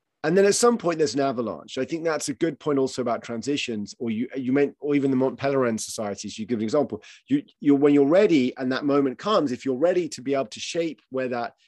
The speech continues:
avalanche goes to, and, and it can seem kind of hopeless for a long period, and suddenly there can be a lot happen. And I also like in your book, which is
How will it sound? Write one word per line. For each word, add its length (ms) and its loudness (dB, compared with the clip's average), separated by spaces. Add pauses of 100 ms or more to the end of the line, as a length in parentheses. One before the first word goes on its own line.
avalanche 480 -2
goes 300 2
to, 240 -6 (320)
and, 140 -6
and 120 -2
it 120 -4
can 100 -2
seem 240 2
kind 160 2
of 60 0
hopeless 360 2
for 140 -2
a 60 0
long 100 -4
period, 300 -10 (320)
and 100 -2
suddenly 300 4
there 120 6
can 280 0
be 100 0
a 60 2
lot 160 0
happen. 320 -6 (280)
And 100 2
I 40 4
also 380 6
like 260 2
in 80 -2
your 140 0
book, 320 2
which 220 -4
is 120 -6